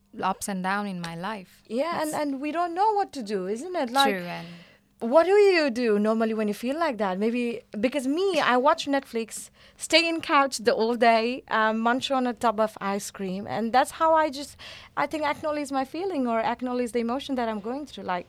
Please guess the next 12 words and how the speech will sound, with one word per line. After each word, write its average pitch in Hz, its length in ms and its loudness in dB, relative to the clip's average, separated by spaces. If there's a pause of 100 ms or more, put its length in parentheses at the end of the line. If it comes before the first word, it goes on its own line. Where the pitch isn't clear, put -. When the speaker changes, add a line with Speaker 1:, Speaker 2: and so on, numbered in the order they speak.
Speaker 2:
okay. 277 320 -6 (800)
Speaker 1:
I, 208 260 -10 (380)
Bhumika, 214 520 -4
you 208 140 -4
won't 226 260 -4
believe 208 320 -8
me. 190 160 -10
Like, 175 300 -8
you 185 100 -10
know, 180 300 -10 (240)
I 214 200 4
literally 226 560 -6